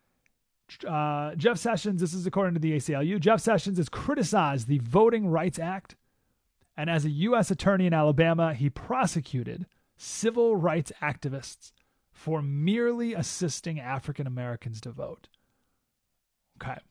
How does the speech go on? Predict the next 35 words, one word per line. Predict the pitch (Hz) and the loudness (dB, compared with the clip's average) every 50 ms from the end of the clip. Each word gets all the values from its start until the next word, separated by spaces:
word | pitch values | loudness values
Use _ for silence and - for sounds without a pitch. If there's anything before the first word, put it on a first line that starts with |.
| _ _ _ _ _ _ - - _ _ _ _ _ _ _ _ - | _ _ _ _ _ _ -20 -20 _ _ _ _ _ _ _ _ -8
Uh, | - 123 127 | -6 -4 -2
he | 127 143 160 | 0 0 0
criticized | - - 220 240 220 - 240 226 220 156 | 2 2 0 0 0 0 0 0 0 2
the | - | 4
Voting | 156 185 185 175 160 | 4 6 6 6 4
Rights | 165 151 147 - | 4 2 2 2
Act | 165 139 135 - - | 0 0 0 -2 -2
because | 135 - 147 131 | 0 0 2 2
he | 135 123 | 0 0
said | - - 160 147 | -2 -2 -2 -2
it | 151 139 | -2 -2
was, | 135 135 131 131 123 123 120 113 - - - _ _ _ _ _ _ _ _ - - | -2 -2 -2 -2 -2 -4 -4 -6 -10 -12 -16 _ _ _ _ _ _ _ _ -16 -12
uh, | 131 123 117 113 113 110 113 120 135 - - | -12 -10 -10 -10 -10 -10 -10 -12 -12 -10 -8
intrusive. | 151 135 - - - - - 156 147 131 - - 190 180 180 - - - - _ _ _ _ _ _ _ _ - | -8 -8 -8 -8 -8 -4 -2 -2 0 -2 -2 -4 -8 -10 -12 -14 -20 -20 -20 _ _ _ _ _ _ _ _ -6
And | 139 135 | -4 -2
by | 151 151 | -2 -2
intrusive, | 143 143 131 - - - 196 240 247 202 - - 170 143 - | -2 -4 -6 -6 -4 -2 0 0 0 0 0 -2 -2 -2 -2
he | - 160 143 | -2 -2 0
meant | 135 151 165 156 143 123 - | 0 0 0 0 -2 -4 -8
it | 151 147 | -8 -8
only | 147 147 165 175 175 175 170 | -4 -4 -2 -2 -2 0 -2
apply-, | 156 - - 170 156 135 | -2 -2 -2 -2 -2 0
and | 135 139 | 0 -2
he | 147 | -2
clarified | - - 165 147 123 - 131 120 113 | 2 2 2 2 2 0 -2 -4 -4
this | 120 113 - - | -4 -4 -4 -6
in | 123 | -8
his | 120 110 - _ _ _ _ _ _ | -8 -10 -12 _ _ _ _ _ _
testimony, | - 143 131 - 139 127 123 - _ _ _ _ _ _ | -10 -10 -10 -10 -12 -14 -16 -18 _ _ _ _ _ _
it | - 151 | -6 -2
only | 160 175 185 180 180 175 165 | 0 0 0 0 0 0 0
applies | 147 - - 175 156 147 147 143 120 - | -2 -2 -2 0 0 0 0 -2 -4 -4
to | - - 147 131 | -4 -2 -2 -2
certain | 117 - - - - - - 165 156 156 - 151 131 123 | -2 -4 -10 -14 -8 -2 -2 0 0 -2 -2 -6 -6 -6
states. | 113 - - - - 135 151 175 - - - - | -6 -8 -10 -10 -12 -14 -14 -16 -16 -16 -16 -16